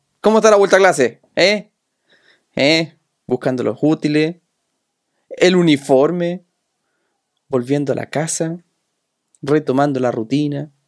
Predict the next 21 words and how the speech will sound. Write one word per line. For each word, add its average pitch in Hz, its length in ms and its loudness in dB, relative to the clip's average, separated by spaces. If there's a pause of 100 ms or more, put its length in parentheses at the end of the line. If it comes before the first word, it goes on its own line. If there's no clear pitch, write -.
(380)
los 143 280 -2
tacos. 143 460 0 (1500)
¿Cómo 147 180 -2
están? 139 320 -10
Hoy 139 200 -2
día 214 380 -2 (160)
tenemos 170 520 -2 (640)
a, 131 500 -4
um, - 220 -12 (1200)
dos 156 180 2
invitados 165 440 0
bien 175 140 -4
especiales 180 340 0
porque, 147 400 -2 (1120)
aparte 156 320 0
de 151 80 0
que 135 80 -4
son, 139 680 -2 (120)
forman 143 240 -2
parte 147 320 -2
de, 127 440 -2